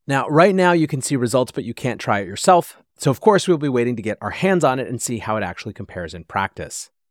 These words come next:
Lastly, speaking of getting our hands on it, Midjourney version six is finally here. Right now, everyone is scurrying to figure out what it does better and what's changed about how you prompt it. Because remember, even if overall a model is more advanced,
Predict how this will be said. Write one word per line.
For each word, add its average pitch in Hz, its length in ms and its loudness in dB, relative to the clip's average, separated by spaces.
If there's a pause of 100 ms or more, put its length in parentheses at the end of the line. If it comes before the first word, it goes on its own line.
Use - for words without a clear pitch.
(240)
Lastly, 143 480 4
speaking 196 420 -2
of 139 160 2
getting 147 260 4
our 139 160 2
hands 143 380 0
on 95 160 0
it, 78 160 -10 (160)
Midjourney 156 500 4
version 120 380 0
six - 340 -4
is 117 180 -8
finally 90 460 -6
here. 98 540 -2 (480)
Right 180 220 4
now, 156 220 2
everyone 147 320 2
is 127 100 -2
scurrying 139 340 2
to 131 60 -2
figure 123 300 -2
out 117 180 0
what 104 160 -6
it 107 100 -8
does 95 240 -6
better 147 440 2 (220)
and 233 280 4
what's 233 200 2
changed 180 360 -2
about 175 180 0
how 92 140 -4
you 92 120 -8
prompt 160 380 2
it. 85 160 -8 (140)
Because 165 240 0
remember, 196 480 2 (200)
even 262 240 4
if 269 220 0
overall 147 480 4
a 127 40 2
model 123 300 0
is 120 140 -6
more 95 160 -6
advanced, 127 600 -6